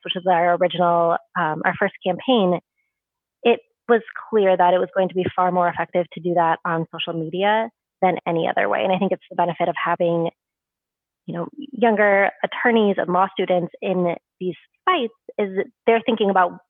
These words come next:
what is the new technology. They're not thinking about what are the organizing tactics from thirty years ago. They're thinking about what do I know? And what we know is that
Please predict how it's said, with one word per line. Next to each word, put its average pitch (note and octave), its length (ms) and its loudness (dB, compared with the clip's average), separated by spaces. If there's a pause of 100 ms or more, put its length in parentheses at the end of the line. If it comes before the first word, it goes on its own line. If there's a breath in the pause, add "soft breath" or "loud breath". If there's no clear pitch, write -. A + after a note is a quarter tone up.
(120)
what F#3 240 2
is F#3 180 2
the F#3+ 80 4
new F3+ 160 2
technology. E3+ 460 -4
They're G3 140 2
not F#3+ 280 4
thinking F#3 240 0
about F3 160 4
what F3+ 80 4
are F3 80 2
the F3 120 0
organizing E3+ 520 0
tactics E3+ 380 -8
from E3+ 120 -10
thirty E3 200 -4
years E3+ 200 -4
ago. C#4+ 200 2
They're G3+ 160 2
thinking F#3 280 0
about E3+ 260 4 (440 soft breath)
what G#3+ 140 4
do G3 100 4
I E3+ 120 4
know? - 300 -4
And G#3+ 120 4
what G3+ 160 4
we B3+ 160 2
know F3 260 4
is F3+ 240 0
that E3+ 220 2